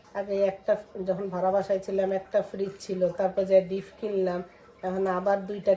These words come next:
কিনলাম। আসলে আমগো মাইয়াগো এটা সেটা রাখি তো ফ্রিজের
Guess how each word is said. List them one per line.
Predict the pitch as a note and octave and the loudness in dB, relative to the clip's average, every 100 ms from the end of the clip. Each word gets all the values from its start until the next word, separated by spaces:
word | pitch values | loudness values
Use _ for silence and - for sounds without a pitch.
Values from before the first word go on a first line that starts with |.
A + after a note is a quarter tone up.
| G3 | 2
কিনলাম। | F#3+ F#3 E3+ E3+ F#3+ - _ - F3+ | 0 2 0 -4 -10 -18 _ -18 -14
আসলে | F3 G3 F#3+ F#3 | -14 -4 -2 0
আমগো | E3+ F3+ | 0 -2
মাইয়াগো | F#3 F#3+ F3+ F3+ F#3+ - - - - - G3+ | 0 -2 0 0 -2 -4 -20 -20 -20 -10 -4
এটা | F#3+ F#3 | 0 0
সেটা | - F#3 G3+ F3 | 0 0 0 0
রাখি | E3 A#3+ G#3+ A#3 | -4 -8 -4 2
তো | G3 E3 - - - - - | 2 2 -8 -20 -20 -20 -12
ফ্রিজের | F#3+ F3+ F#3 | -6 -4 -2